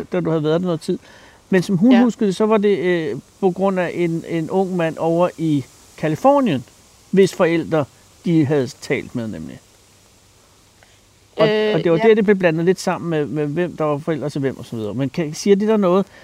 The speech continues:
Speaker 1: For jeg godt, altså, hun sagde, det var en eller anden, du kun havde mødt en enkelt gang, og så, øh, var det efter det, at... at, øh, at
Speaker 2: Jamen, jeg tror, det er ham, hun snakker om. Hun tror, han bor i Californien, fordi hans forældre bor i Californien.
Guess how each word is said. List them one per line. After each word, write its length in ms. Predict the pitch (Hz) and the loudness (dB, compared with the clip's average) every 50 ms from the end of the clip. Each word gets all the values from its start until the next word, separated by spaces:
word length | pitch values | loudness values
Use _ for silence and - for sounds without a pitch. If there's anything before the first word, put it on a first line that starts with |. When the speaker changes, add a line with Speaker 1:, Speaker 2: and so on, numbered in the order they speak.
| - _ | -20 _
Speaker 1:
For 60 | - 180 | 0 0
jeg 120 | 175 165 | 2 2
godt, 180 | 202 202 202 - | 2 2 2 2
altså, 160 | - - - 175 | 0 -2 0 2
hun 140 | 185 233 | 2 2
sagde, 200 | 214 - 214 208 | 2 2 2 4
det 60 | 196 214 | 6 4
var 60 | 214 | 4
en 60 | 226 | 4
eller 100 | 226 220 | 4 0
anden, 120 | 214 208 196 | 0 0 -2
du 80 | 208 | -4
kun 200 | 185 - 226 220 | -2 0 0 2
havde 120 | 208 208 202 | 2 2 2
mødt 240 | 190 202 208 190 - | 4 2 2 2 0
en 120 | 202 196 | -2 -2
enkelt 200 | 202 196 190 190 180 | -2 -2 -4 -2 0
gang, 220 | 180 175 170 - - _ - - - - - - - - - - _ | 0 0 -2 -4 -12 _ -20 -20 -20 -20 -20 -20 -20 -20 -20 -6 _
og 120 | - 170 - | -2 -2 -2
så, 300 | - - 190 180 180 - - | -2 0 0 0 0 0 -2
øh, 240 | - 170 170 165 156 | -4 -2 -2 0 0
var 80 | 165 | 0
det 120 | 156 165 - | -2 -2 0
efter 320 | - 175 - - - 208 190 - - | 0 -2 -2 0 -4 -4 -4 0 2
det, 240 | 196 196 185 175 170 - _ | 2 2 2 2 -2 -8 _
at... 100 | 165 - - _ _ - - | -10 -10 -10 _ _ -4 -2
at, 340 | 156 156 - _ _ - | -2 -2 -4 _ _ -2
øh, 680 | 160 147 147 143 139 135 131 127 123 120 113 104 92 - 55 76 80 92 90 87 110 104 - - | 0 0 2 2 2 0 0 -2 -4 -4 -6 -6 -8 -10 -10 -12 -14 -14 -14 -16 -16 -16 -8 -4
at 60 | - | -4
Speaker 2:
Jamen, 140 | 202 208 196 | -2 0 0
jeg 120 | 190 185 | -2 -2
tror, 180 | - 220 233 233 | -2 -4 -4 -2
det 120 | 233 254 | -2 -4
er 40 | 240 | -4
ham, 160 | 226 214 220 233 | -4 -4 -6 -4
hun 220 | 247 254 247 220 | -4 -6 -6 -8
snakker 380 | - - 196 202 208 214 220 226 | -8 -8 -6 -6 -6 -4 -4 -6
om. 100 | 214 202 | -6 -4
Hun 160 | 214 214 202 | -6 -8 -8
tror, 220 | - - 214 214 226 | -8 -8 -6 -4 -2
han 120 | 240 226 | -4 -4
bor 160 | 196 214 214 | -4 -4 -4
i 80 | 208 214 | -4 -4
Californien, 760 | 226 214 190 185 175 - 208 208 - - 247 247 233 220 208 - _ _ _ _ _ _ _ _ _ _ _ _ | -4 -6 -6 -6 -8 -6 -6 -6 -4 -4 -4 -4 -4 -6 -8 -12 _ _ _ _ _ _ _ _ _ _ _ _
fordi 180 | - 190 190 214 | -12 -6 -4 -2
hans 160 | 208 202 - | -4 -2 -2
forældre 380 | 214 214 - 240 233 254 247 | -2 0 0 0 0 -2 -2
bor 140 | 208 214 208 | -2 -2 -4
i 60 | 190 | -2
Californien. 680 | 190 208 190 180 160 175 185 175 - - 196 196 196 185 | -2 -2 -4 -4 -4 -6 -6 -6 -6 -6 -6 -8 -10 -12